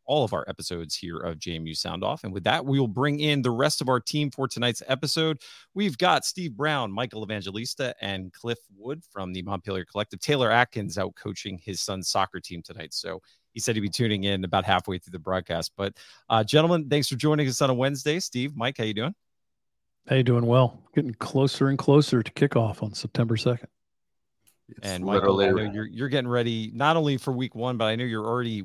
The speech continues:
Speaker 1: well underway planning that important tailgate in the postgame that's gonna happen in Charlottesville.
Speaker 3: Absolutely.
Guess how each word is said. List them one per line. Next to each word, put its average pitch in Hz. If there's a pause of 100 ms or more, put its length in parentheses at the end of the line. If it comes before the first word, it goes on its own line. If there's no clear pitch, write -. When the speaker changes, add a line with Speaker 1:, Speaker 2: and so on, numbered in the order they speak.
Speaker 1:
well 131
underway 104
planning 101
that 95 (180)
important 113
tailgate 104
in 101
the 92
postgame 98
that's 92
gonna 95
happen 92
in 85
Charlottesville. 85 (480)
Speaker 3:
Absolutely. 85